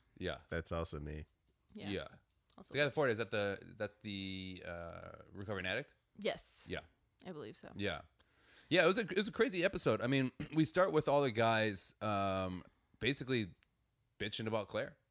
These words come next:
Speaker 1: Like,
Speaker 3: Mm-hmm.
Speaker 1: 'cause, uh, 'cause we leave off on the last week's episode where, um, she doesn't, she gives herself the rose. She doesn't give a rose anybody.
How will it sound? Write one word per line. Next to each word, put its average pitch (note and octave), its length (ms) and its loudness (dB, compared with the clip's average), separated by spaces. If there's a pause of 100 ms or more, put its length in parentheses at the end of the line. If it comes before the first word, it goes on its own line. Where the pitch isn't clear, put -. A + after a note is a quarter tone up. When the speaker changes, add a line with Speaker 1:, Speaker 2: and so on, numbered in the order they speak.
(100)
Speaker 1:
Like, G2+ 180 0
Speaker 3:
Mm-hmm. G#3 180 -6
Speaker 1:
'cause, G#2 200 -2
uh, G#2 280 2 (160)
'cause A2 320 0 (340)
we - 100 -2
leave B2+ 240 2
off B2 240 6
on A#2 80 -4
the G#2+ 140 -2 (220)
last A2 200 2
week's G#2+ 140 -6
episode F#2+ 560 -2
where, F2+ 520 0
um, E2 260 -8
she - 160 -8
doesn't, F#2+ 340 -6
she - 160 -6
gives G2+ 140 -2
herself A2 340 0
the F2+ 80 -4
rose. E2+ 500 -6
She - 160 -12
doesn't E2+ 160 -8
give D#2+ 140 -6
a D#2+ 80 -6
rose D#2+ 220 -8
anybody. E2 460 -8